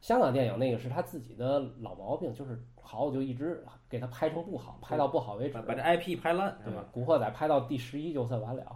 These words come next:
Speaker 1: <laughs> 对吧？就是这意思。而且您说到这儿，咱可以开始聊聊这个《教父》三部曲的一些花边新闻啊。就是在《教父》之前还没有一个电影的I P就是可以做到续集，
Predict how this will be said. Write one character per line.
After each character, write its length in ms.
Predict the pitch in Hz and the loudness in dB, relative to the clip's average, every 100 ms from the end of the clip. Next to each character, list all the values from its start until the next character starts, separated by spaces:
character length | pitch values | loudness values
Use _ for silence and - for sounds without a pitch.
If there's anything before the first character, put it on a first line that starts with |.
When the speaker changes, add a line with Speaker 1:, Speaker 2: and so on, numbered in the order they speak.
| - | -12
Speaker 1:
<laughs> 0 | |
对 580 | - 147 - - 202 - | -6 -4 -2 4 6 6
吧？ 140 | 220 - | 6 6
就 100 | 151 | 6
是 80 | 143 | 4
这 180 | 131 180 135 | 6 4 4
意 120 | 160 | 2
思。 120 | 120 - - - - - - | -2 -6 -18 -20 -20 -20 -4
而 160 | 185 214 | 4 6
且 140 | 208 | 6
您 180 | 143 170 | 6 6
说 160 | 185 226 | 8 8
到 100 | 202 | 10
这 120 | 214 | 10
儿， 40 | |
咱 140 | 190 196 | 8 6
可 100 | 208 | 4
以 120 | 139 | 2
开 160 | 175 | 2
始 100 | 170 | 2
聊 180 | 135 135 | 4 6
聊 160 | 175 151 | 8 8
这 160 | 147 | 6
个 480 | 127 113 117 127 - - | 2 0 -4 -6 -10 0
《教 160 | 160 | 2
父》 240 | 147 180 160 | 2 2 0
三 160 | 170 170 | 0 -2
部 120 | 147 | -4
曲 160 | 104 | -4
的 40 | 110 | -6
一 60 | |
些 160 | 123 156 | -2 -2
花 180 | - 165 | 0 0
边 160 | 175 | 2
新 220 | 175 175 165 | 0 0 2
闻 100 | 127 | 2
啊。 140 | 123 | 0
就 100 | 151 | -2
是 80 | 170 | -2
在 200 | 196 175 - - - - | 2 2 0 -16 -20 -14
《教 200 | - 208 | 6 8
父》 180 | 185 190 | 8 2
之 140 | 165 196 | -4 -8
前 540 | - - 143 156 196 - - - | -8 -2 0 2 0 -6 -20 -12
还 240 | - 175 | 2 4
没 460 | 180 147 135 196 254 | 6 6 6 6 8
有 440 | 131 98 104 - - _ - | 6 4 -2 -6 -10 _ -18
一 160 | 156 135 | -8 -2
个 220 | 156 131 | 4 4
电 240 | 123 143 120 | 6 4 2
影 120 | 98 | 0
的 80 | 107 | -8
I 220 | 131 127 | -4 -2
P 340 | 123 127 131 | -2 -4 -2
就 140 | 127 120 | -2 -4
是 200 | 110 107 | -4 -8
可 180 | - | -4
以 100 | 131 | -4
做 240 | 117 135 123 | -2 0 2
到 260 | 120 104 | 2 0
续 400 | 107 - 196 170 | -6 -10 -2 0
集， 420 | 117 - 101 110 | 0 -4 -8 -8